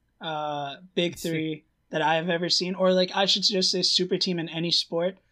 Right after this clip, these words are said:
Speaker 1: There's a lot of sports where you can put a lot of talent together, and it generally does work because talent is supreme. We know this. Uh,
Speaker 2: Yeah.
Speaker 1: but I don't think we've ever seen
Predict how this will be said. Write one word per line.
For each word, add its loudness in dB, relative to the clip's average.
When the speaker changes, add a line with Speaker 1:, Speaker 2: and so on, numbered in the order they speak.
Speaker 1:
There's 0
a 4
lot 4
of 0
sports 0
where -2
you 0
can 0
put -4
a -2
lot 0
of -4
talent -4
together, -2
and 2
it 0
generally 0
does 0
work -2
because -2
talent 2
is 0
supreme. -4
We -2
know 0
this. -2
Uh, -2
Speaker 2:
Yeah. -4
Speaker 1:
but 2
I 0
don't 2
think 0
we've 0
ever 2
seen -6